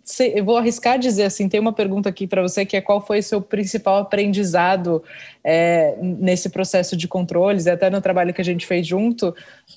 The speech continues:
é, e, e eu acho que do, de onde eu vejo pra você foi pessoas, né? Foi,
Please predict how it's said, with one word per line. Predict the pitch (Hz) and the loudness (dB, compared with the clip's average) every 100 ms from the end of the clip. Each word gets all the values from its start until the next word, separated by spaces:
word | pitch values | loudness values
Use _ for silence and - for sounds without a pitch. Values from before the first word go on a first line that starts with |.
| - | 0
é, | 180 180 180 170 - | 2 4 2 2 0
e, | 185 190 175 - | 0 0 -2 0
e | 190 | 2
eu | 196 | 4
acho | 185 190 - | 2 2 -2
que | - 208 | -6 -6
do, | 196 180 180 185 | -6 -4 0 0
de | 175 | 2
onde | 196 208 202 | 2 4 2
eu | 196 | 2
vejo | 185 196 202 | 0 0 0
pra | 214 | 0
você | 196 196 - 220 | 0 -2 0 0
foi | - 240 240 | 0 0 0
pessoas, | _ - 254 - 233 190 151 151 | _ -2 -2 0 0 2 0 2
né? | 185 | 0
Foi, | 180 180 180 202 190 185 | 2 0 2 2 0 -4